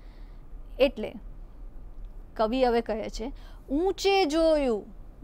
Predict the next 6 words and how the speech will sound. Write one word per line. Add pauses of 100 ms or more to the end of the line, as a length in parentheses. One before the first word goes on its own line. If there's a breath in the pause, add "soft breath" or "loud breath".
(140)
ગગનપટમાં
વાદળી (100)
એક
જાતિ, (1160 loud breath)
સામા
ગ્રીસી